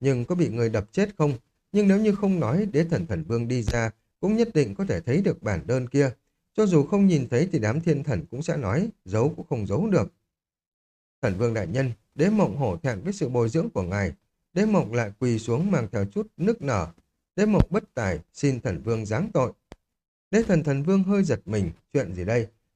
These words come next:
Chiến trường Thần Vương vừa mới bắt đầu mà người đã gây chuyện rồi sao?" "Không cần phải giấu giếm, nói cho ta biết mọi chuyện, đã xảy ra chuyện gì?" Đế Thần Thần Vương khẽ cau mày lạnh lùng nói. "Hồi bẩm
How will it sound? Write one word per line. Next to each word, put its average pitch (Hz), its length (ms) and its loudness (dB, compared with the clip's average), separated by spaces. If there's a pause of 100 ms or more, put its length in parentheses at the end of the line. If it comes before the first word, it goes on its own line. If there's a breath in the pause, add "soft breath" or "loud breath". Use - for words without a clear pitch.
(100)
Chiến 226 140 2
trường 165 200 0
Thần 135 220 -2
Vương 190 180 2 (100)
vừa 117 100 -2
mới 143 160 0
bắt 233 220 -6
đầu 107 200 0
mà 98 100 0
người 110 160 0
đã 151 60 -2
gây 143 240 0
chuyện 120 260 -4
rồi 92 140 -6
sao?" 139 320 -4 (800)
"Không 196 160 2
cần 107 180 0
phải 87 100 -4
giấu 131 240 -2
giếm, 131 160 2 (220)
nói 113 220 0
cho 165 80 -2
ta 123 120 0
biết 220 220 0
mọi 117 160 -2
chuyện, 127 240 -2 (220)
đã 127 180 -2
xảy 135 260 -2
ra 120 120 -2
chuyện 113 220 -4
gì?" 104 240 0 (500)
Đế 214 120 2
Thần 165 220 0
Thần 127 200 -2
Vương 180 260 0
khẽ 190 120 -4 (100)
cau 190 160 2
mày 117 240 0
lạnh 98 240 -2
lùng 92 240 -4
nói. 139 280 -2 (800)
"Hồi 135 120 2
bẩm 117 180 -2